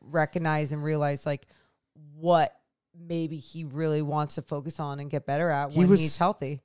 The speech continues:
Speaker 2: really starting to find his
Speaker 1: Yeah.
Speaker 2: way too.
Speaker 1: Yeah.
Speaker 2: And it's just a bummer. Like, the, the Kings missed him tonight. They missed Trey Lyles tonight
Speaker 1: Yep.
Speaker 2: too.
Speaker 1: The rotations are just, it's difficult when someone goes down because they do play,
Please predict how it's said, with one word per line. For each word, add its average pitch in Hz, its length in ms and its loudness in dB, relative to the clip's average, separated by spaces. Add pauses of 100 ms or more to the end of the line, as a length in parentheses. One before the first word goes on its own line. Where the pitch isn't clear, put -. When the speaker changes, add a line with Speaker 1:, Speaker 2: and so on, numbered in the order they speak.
(260)
Speaker 2:
really 120 480 0
starting 101 320 0
to 90 60 0
find 85 320 0
his 185 60 2
Speaker 1:
Yeah. 233 160 4
Speaker 2:
way 80 200 2
too. 73 380 -8
Speaker 1:
Yeah. - 100 -2
Speaker 2:
And 90 80 0
it's 87 140 -4
just 117 160 -4
a 117 40 -2
bummer. 104 380 2
Like, 131 200 0
the, 139 140 -12
the 156 120 -4
Kings 226 320 2
missed 165 220 2
him 196 120 4
tonight. 208 280 2 (120)
They 202 120 4
missed 240 200 4
Trey 339 160 -2
Lyles 311 340 2
tonight 285 260 -6
Speaker 1:
Yep. 190 200 8
Speaker 2:
too. 226 200 -4 (160)
Speaker 1:
The 233 120 4
rotations 220 760 4
are 196 120 4
just, 185 300 -2 (300)
it's 214 320 2 (100)
difficult 196 600 4
when 175 200 4
someone 175 400 2
goes 170 240 2
down 175 360 4
because 165 480 2
they 170 340 4
do 165 400 -2
play, 165 640 -4